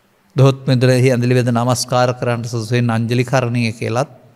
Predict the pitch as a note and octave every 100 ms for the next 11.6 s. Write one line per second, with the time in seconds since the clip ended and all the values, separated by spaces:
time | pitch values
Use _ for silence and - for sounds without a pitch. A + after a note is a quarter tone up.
0 | _ _ _ _ _ _ _ _ - B2+
1 | C3 C3 C3+ D3 C#3 A2+ - - - -
2 | - _ A#3 D3+ A2+ A2 - C3+ C3 B2+
3 | C3 B2+ B2+ B2+ A#2+ B2+ B2 A#2+ B2 C3+
4 | C#3 - - - C3 B2 C#3 B2+ B2+ A#2+
5 | A#2 B2 C3 C3+ C3 B2+ C3+ C3 - C3
6 | C3+ - C#3 B2 A#2 A2+ A#2 A#2+ D3+ -
7 | - - - - _ _ _ _ _ _
8 | _ _ _ _ F#3+ - C3+ - A#2+ B2
9 | A#2+ - B2 A#2+ A#2+ A#2 A#2 C3+ B2 B2
10 | B2 C3 A#2+ A#2 A#2 A#2+ B2 A#2 C3+ B2+
11 | A#2+ A2 A#2+ A#2+ - C3